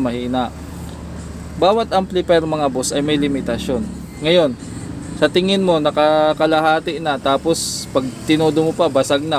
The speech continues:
wala nang ibubuga yung amplifier, ibig sabihin, hanggang doon lang siya. Huwag mo nang hanapan pa ng ilalakas. Ngayon, dinagdagan mo ng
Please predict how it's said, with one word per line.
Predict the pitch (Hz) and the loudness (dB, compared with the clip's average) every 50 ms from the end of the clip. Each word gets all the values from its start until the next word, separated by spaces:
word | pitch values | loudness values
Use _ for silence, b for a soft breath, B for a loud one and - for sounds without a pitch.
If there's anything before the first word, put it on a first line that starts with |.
| 127 | 0
wala | 123 123 127 127 127 | 0 0 0 0 -2
nang | 131 131 135 | -2 -2 -2
ibubuga | 139 127 131 135 131 120 135 131 123 139 | -2 -2 -2 -2 -2 -2 -2 0 2 2
yung | 135 135 135 131 131 | 2 2 0 -2 -2
amplifier, | 127 120 147 143 - 139 123 120 | -2 0 -2 0 2 2 0 2
ibig | 151 165 180 190 | 0 -2 -2 0
sabihin, | - 214 190 160 156 139 135 | 0 0 2 2 0 0 0
hanggang | 151 160 180 185 180 | -2 -2 -2 -2 -2
doon | 160 160 139 147 139 131 | -2 0 0 0 0 -2
lang | 123 120 | -4 -4
siya. | 113 - 120 110 104 - - 104 104 - - - - - - - - - - - | -4 -4 -4 -4 -6 -8 -14 -14 -14 -14 -14 -14 -14 -14 -14 -14 -14 -14 -14 -8
Huwag | - 135 143 147 147 | -2 0 0 0 2
mo | 160 170 | 0 0
nang | 180 175 170 | 2 2 2
hanapan | 165 165 165 156 147 147 - 143 139 135 | 2 4 4 4 4 4 4 2 0 2
pa | 127 143 135 | 2 0 0
ng | 135 127 127 | 0 0 -2
ilalakas. | 127 127 120 117 117 113 110 117 117 110 - | 0 0 2 2 2 0 0 -2 -2 -4 0
Ngayon, | 160 196 208 208 180 147 123 - - - - - - - - - - - - - - - - - - - - - - | 0 2 2 2 2 0 -2 -8 -12 -14 -14 -14 -14 -14 -14 -14 -14 -14 -14 -14 -14 -14 -14 -14 -14 -12 -12 -6 0
dinagdagan | 143 160 175 185 180 175 170 190 175 185 185 | 2 4 4 4 2 2 2 4 4 4 4
mo | 185 190 | 4 2
ng | 185 185 185 | 0 0 -2